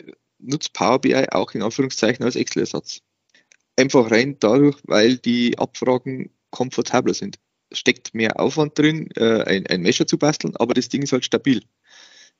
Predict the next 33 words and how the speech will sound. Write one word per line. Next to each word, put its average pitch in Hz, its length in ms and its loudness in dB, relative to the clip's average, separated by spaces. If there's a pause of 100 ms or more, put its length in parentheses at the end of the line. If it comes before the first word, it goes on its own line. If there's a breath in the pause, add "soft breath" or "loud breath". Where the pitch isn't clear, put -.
(160)
Greife 139 320 0
ich 131 60 -10
mit 131 120 -4
Excel - 340 -2
auf 117 160 -2
einen 113 180 -6
Datenbestand 151 640 0
zu, 160 140 -4
mache 127 240 -4
ich 135 80 -6
irgendwelche 127 400 2
Summen 160 400 0
und - 300 -8
mein 120 200 0
Datenmodell 123 540 2
ändert 147 260 4
sich - 160 -2
leicht 143 340 2
oder 98 180 0
es - 180 0
sind 143 160 -4
halt 135 80 0
jetzt 123 180 -4
auf 117 60 0
einmal 120 180 0
fünf 143 240 -6
Zeilen 117 300 0
mehr, 113 180 2
dann 135 140 0
ist 135 120 -4
meine 127 200 -2
Summe 131 240 -2
kaputt. - 400 -10